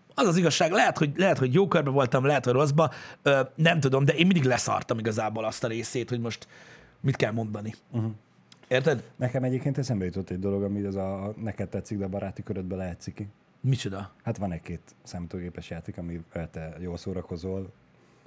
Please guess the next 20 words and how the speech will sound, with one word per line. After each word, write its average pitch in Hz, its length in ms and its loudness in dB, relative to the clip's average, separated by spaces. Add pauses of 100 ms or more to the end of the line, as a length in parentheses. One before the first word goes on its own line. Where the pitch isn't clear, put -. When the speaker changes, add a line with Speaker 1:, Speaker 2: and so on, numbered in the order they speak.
(1040)
Speaker 2:
de 101 120 -6
nekik 90 360 -8
azért - 340 -10 (920)
Speaker 1:
Igen. 107 360 -2 (140)
Speaker 2:
<laughs> 147 180 -8
nem 120 160 0
mutatnám 107 520 -2
meg 139 220 0
feltétlen. 107 680 -6 (440)
Speaker 1:
Igen. 131 320 2 (520)
Maradjunk 160 400 4
ennyiben, 131 340 4
igen. 117 260 -2 (180)
Van 156 200 4
ilyen 151 200 4
is. 208 200 2 (380)
Öm, 190 400 4 (460)
nem 349 160 2
tudom, 151 400 4
én 220 260 4